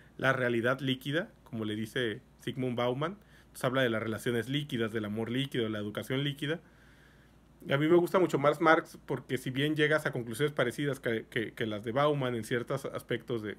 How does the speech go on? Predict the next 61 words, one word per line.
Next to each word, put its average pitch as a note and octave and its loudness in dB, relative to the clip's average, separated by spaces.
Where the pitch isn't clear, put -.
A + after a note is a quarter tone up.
de A2 -6
cómo B2 -4
se B2+ -2
lee A2+ 2
la C3 0
realidad, F3 2
con B2+ 2
Marx C#3+ 6
es C#3 2
mucho C#3+ 2
más A#2+ 2
profundo C3 0
la B2 0
explicación A2+ -4
del A#2 2
mecanismo A2+ -2
de G#2+ 0
cómo A2 -2
eso G#2 -6
pro-, G#2+ -4
cómo A2+ 0
eso A2+ -2
funciona E3+ -2
y A#2+ -4
entonces B2 -2
nos A#2+ -4
deja A#2+ -2
mucho A#2+ -2
más A#2+ -4
claro B2 0
esta - 2
radiografía A#2+ 2
de, A2 0
de G#2+ -2
cómo A#2+ 0
somos B2 0
y A2+ -6
quiénes A#2 0
somos A#2+ -4
el G#2 -6
día A2+ 2
de G#2+ 0
hoy. E3+ -6
Otra, F#3 6
otro D#3+ 4
autor E3 2
que C#3+ -4
también C#3 0
voy D3 6
a D3 0
tratar B2 -2
de C#3 0
tocar B2 -2
en B2 -2
esa, B2 -2
en A2+ -4
esa G#2+ -4
conferencia B2 -2
va A#2+ -2
a - -2
ser A#2 -2